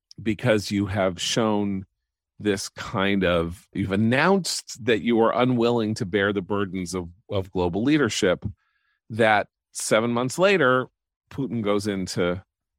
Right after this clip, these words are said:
Ukraine. I submit that, and it was a, basically a neoconservative idea that said, "If you show this kind of weakness,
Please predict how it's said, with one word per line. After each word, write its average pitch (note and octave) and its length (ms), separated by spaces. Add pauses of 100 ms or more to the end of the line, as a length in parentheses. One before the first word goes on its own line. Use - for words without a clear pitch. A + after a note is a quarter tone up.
(300)
Ukraine. F2+ 640
I E2 200
submit F#2+ 560 (260)
that, F2+ 460
and F2+ 340
it G2+ 180
was F2+ 500
a, F#2+ 120 (240)
basically B2 520
a F2+ 40
neoconservative F2+ 1000
idea D#2+ 520
that D#2+ 220
said, F2 420
"If E3 300
you D#3 180
show E3+ 360
this C3+ 200
kind A2+ 200
of A2+ 80
weakness, C#3 720